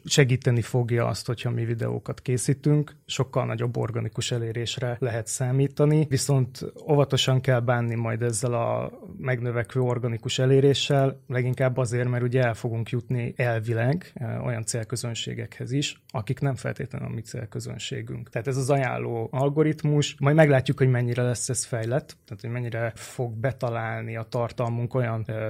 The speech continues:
célközönségeket, akik totálisan irrelevánsak nekünk, vagy nagyon jól fog működni, és ténylegesen új potenciális érteklődőket, vásárlókat fogunk elérni vele, ez még egy kérdés. És ezzel együtt, ö,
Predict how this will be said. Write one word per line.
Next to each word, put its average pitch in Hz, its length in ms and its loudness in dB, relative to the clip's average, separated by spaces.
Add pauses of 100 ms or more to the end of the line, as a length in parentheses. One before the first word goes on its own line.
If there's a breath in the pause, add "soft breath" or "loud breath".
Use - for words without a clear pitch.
célközönségeket, 120 960 -2
akik 123 200 -8
totálisan 110 640 -4
irrelevánsak 113 680 -4
nekünk, 117 340 -6
vagy 123 120 0
nagyon 131 300 4
jól 113 180 -2
fog 117 240 -6
működni, 113 440 -4
és - 320 -6
ténylegesen 120 680 0
új 135 400 2
potenciális 110 920 -4
érteklődőket, 113 800 -8
vásárlókat 123 680 -2
fogunk 131 320 -2
elérni 135 400 2
vele, 147 340 4
ez 120 180 -2
még 113 240 -4
egy 113 140 -6
kérdés. 139 680 2
És 135 160 4
ezzel 143 240 8
együtt, 139 340 6
ö, 139 260 6